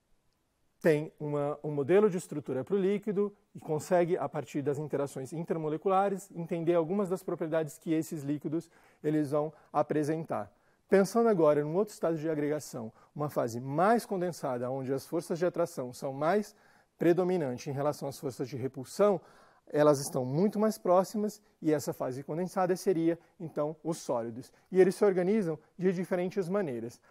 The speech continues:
A grosso modo, a gente poderia dizer que eles, é, se organizam basicamente em cristalinos e em amorfos. Nos sólidos cristalinos, as ordens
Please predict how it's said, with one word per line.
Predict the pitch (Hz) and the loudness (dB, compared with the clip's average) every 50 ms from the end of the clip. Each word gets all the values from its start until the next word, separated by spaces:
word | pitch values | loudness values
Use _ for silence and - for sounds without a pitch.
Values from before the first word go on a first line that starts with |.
| - _ _ | -20 _ _
A | 196 214 | 0 2
grosso | 202 139 127 139 131 - 190 | 2 2 -2 -4 -4 -4 -4
modo, | 180 175 196 214 208 170 151 160 | -2 2 4 4 4 2 2 -2
a | - 156 | -4 -4
gente | 143 156 156 - | -4 -4 -8 -6
poderia | - 165 156 135 147 143 139 135 127 - - _ _ _ _ | -4 -4 -2 -2 -2 -2 0 -2 -4 -6 -8 _ _ _ _
dizer | 143 135 120 117 170 190 196 180 147 | -10 -8 -4 4 6 6 6 6 2
que | - - - | 0 0 0
eles, | 151 151 170 - - - - _ _ _ _ _ _ _ | 2 2 0 -2 -4 -14 -20 _ _ _ _ _ _ _
é, | 151 147 147 147 143 143 139 135 135 131 135 - _ _ _ _ _ _ _ _ _ _ _ _ _ _ _ _ _ _ _ _ _ | 0 2 4 4 4 4 2 0 0 -2 -6 -10 _ _ _ _ _ _ _ _ _ _ _ _ _ _ _ _ _ _ _ _ _
se | _ - - 196 | _ 2 6 6
organizam | 180 156 175 175 165 180 202 208 175 202 202 196 190 - - | 8 8 6 6 6 4 2 2 2 2 0 0 -2 -6 2
basicamente | 147 170 185 185 - - 185 160 143 139 131 - 175 | 4 4 4 4 2 0 -2 -2 -2 -4 -4 -4 -4
em | 170 175 | -4 -4
cristalinos | - 160 175 156 - - 175 170 175 190 196 202 190 - - | -2 -2 -4 -2 -2 0 0 0 0 -2 -4 -4 -6 -8 -8
e | - 165 175 | -6 -4 -4
em | 170 160 165 170 | -2 -4 -2 -2
amorfos. | 180 190 170 131 123 117 117 - - 143 - - _ | -2 0 0 -2 -2 -4 -6 -10 -18 -20 -20 -16 _
Nos | - 175 208 - | -4 -4 -4 -2
sólidos | - - 151 135 135 123 139 - - | 0 0 0 0 0 -4 -8 -10 -4
cristalinos, | - 160 147 - - 135 139 160 190 214 196 147 135 131 - _ _ _ _ _ _ _ _ - | -4 -4 -4 -2 -4 -2 0 2 2 2 0 -2 -4 -8 -14 _ _ _ _ _ _ _ _ 0
as | 147 147 147 139 135 | 0 0 0 0 2
ordens | 160 180 196 214 208 156 143 139 143 143 - - - | 6 8 8 8 8 6 2 -4 -6 -10 -14 -16 -20